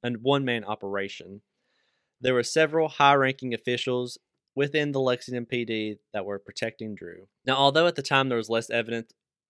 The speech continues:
of Bill's part in the operation, like I said before, he was considered the unofficial leader of the narcotic squad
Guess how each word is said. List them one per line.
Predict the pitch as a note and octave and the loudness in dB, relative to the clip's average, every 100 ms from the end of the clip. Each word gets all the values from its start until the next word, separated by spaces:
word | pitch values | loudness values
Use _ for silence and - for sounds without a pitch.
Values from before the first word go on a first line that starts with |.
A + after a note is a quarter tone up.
| _ | _
of | B2 G#2 - | -6 -6 -4
Bill's | G#2+ G#2+ - | -2 -2 -2
part | - C#3+ C#3 - _ _ _ - | 2 4 4 -2 _ _ _ -6
in | D3 | -2
the | D3 | 0
operation, | D3 D3 C#3+ C#3 C#3 D3 | -2 0 2 2 0 -4
like | C#3 A#2 A2+ | -2 -2 -2
I | |
said | - A#2 | -4 -6
before, | G#2+ - A#2+ A#2 | -6 -2 0 0
he | B2 | -2
was | A2+ A#2 A2+ | 0 0 -2
considered | - A2+ - A#2 A2+ | -8 -10 -8 -6 -6
the | A2 G#2+ | -8 -6
unofficial | A2 A2+ - A2+ A2+ G2 | -4 -4 -6 -6 -6 -6
leader | G#2 G#2 A2 B2 A#2+ | -4 -4 -4 -6 -6
of | B2+ | -4
the | B2+ | -2
narcotic | B2+ B2+ C3+ B2+ B2 | -2 -2 0 0 -2
squad | - C3+ C3 C3 | -4 0 2 0